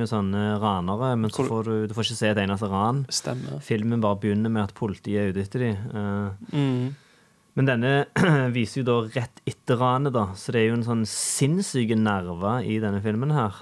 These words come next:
Speaker 1: Det er jævlig sånn, eh, tens situasjon å være i, kan jeg tenke meg.
Speaker 2: Ja, jævlig, og alle er paranoide som faen.
Speaker 1: Ja, ja, ja, ja.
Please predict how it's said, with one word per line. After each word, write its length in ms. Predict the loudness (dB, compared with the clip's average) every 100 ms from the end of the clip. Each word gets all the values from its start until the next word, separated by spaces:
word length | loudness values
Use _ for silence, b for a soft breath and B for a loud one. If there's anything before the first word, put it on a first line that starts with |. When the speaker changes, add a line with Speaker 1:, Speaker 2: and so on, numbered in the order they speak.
| -6
Speaker 1:
Det 80 | -4
er 560 | -2 0 -2 -2 -4 b b b b b b _ -10
jævlig 640 | 0 2 2 -2 -4 -4 0
sånn, 240 | 0 2 2
eh, 520 | 0 0 0 -2 -2 -4 -8 -14 -16
tens 640 | -6 -2 -2 -4 -6 -10 -6
situasjon 640 | -4 -2 -2 0 0 0
å 140 | 2
være 320 | 2 2 2 2
i, 20 |
kan 140 | 2
jeg 80 | 2
tenke 240 | 2 2 0
meg. 220 | 0 0 -4 -8 -4
Speaker 2:
Ja, 240 | -2 0 0
jævlig, 560 | 0 0 0 0 0
og 220 | 0 0 0
alle 300 | 0 0 2
er 340 | 2 2 0 0
paranoide 680 | -2 0 0 0 0 -2
som 360 | -4 -4 -6 -6
faen. 420 | -8 -4 -2 2
Speaker 1:
Ja, 140 | 4 4 4
ja, 140 | 4 2
ja, 140 | 2 0
ja. 120 | 0